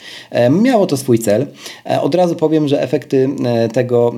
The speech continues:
e, co się pojawiło, możecie zo-, zobaczyć na Instagramie tego podcastu. Mm, nick to jest bo czemu nie pe el, razem pisane. Tam przygotowałem specjalną rolkę,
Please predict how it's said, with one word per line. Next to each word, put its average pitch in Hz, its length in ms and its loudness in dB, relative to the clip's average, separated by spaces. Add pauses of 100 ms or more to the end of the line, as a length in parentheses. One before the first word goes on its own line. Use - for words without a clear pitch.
e, 113 100 0
co 113 180 -8
się 127 100 -4
pojawiło, 123 480 2
możecie 113 340 -4
zo-, 113 260 -4
zobaczyć 117 380 0
na 120 100 -2
Instagramie 127 640 0
tego 107 180 -2
podcastu. 123 720 -2
Mm, 110 420 -2
nick 127 180 0
to 110 120 0
jest 104 200 -2
bo 127 100 0
czemu 113 240 0
nie 110 140 0
pe 107 180 -2
el, 104 140 -2 (100)
razem 131 340 0
pisane. 110 440 -2
Tam 127 240 0
przygotowałem 113 540 -2
specjalną 107 520 -2
rolkę, 131 360 2